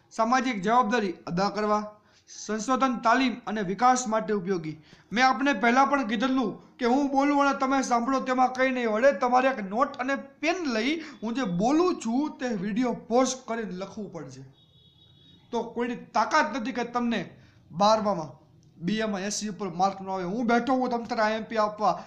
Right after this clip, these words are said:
આ બધા પ્રશ્નો રહ્યા, આ પ્રશ્ન ત્રણ માર્કનો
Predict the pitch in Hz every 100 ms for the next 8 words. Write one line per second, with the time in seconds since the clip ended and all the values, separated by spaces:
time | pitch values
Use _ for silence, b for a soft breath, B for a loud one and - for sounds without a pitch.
0 | B 202 220 208 247 240 214 214 240 247
1 | 226 247 226 - B B 226 226 208 214
2 | 254 254 - 233 247 220 226 233 233 226
3 | 165 -